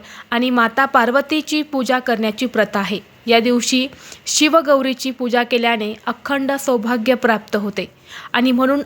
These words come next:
अनेक स्त्रिया सोमवती अमावस्येला आपल्या पतीच्या दीर्घ आयुष्यासाठी उपवास करतात. या दिवशी विवाहित स्त्रिया व्रत ठेवून पिंपळाच्या झाडाची पूजा करतात. पिंपळाच्या झाडाला दूध, पाणी, फुले, अक्षदा,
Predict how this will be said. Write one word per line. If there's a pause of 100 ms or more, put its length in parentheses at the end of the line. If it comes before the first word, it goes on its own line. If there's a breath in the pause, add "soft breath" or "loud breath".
अनेक
स्त्रिया
सोमवती
अमावस्येला (540 loud breath)
आपल्या
पतीच्या
दीर्घ
आयुष्यासाठी
उपवास
करतात. (560 loud breath)
या
दिवशी
विवाहित
स्त्रिया
व्रत (120)
ठेवून (460 loud breath)
पिंपळाच्या
झाडाची
पूजा
करतात. (540 loud breath)
पिंपळाच्या
झाडाला
दूध, (180)
पाणी,
फुले, (120)
अक्षदा,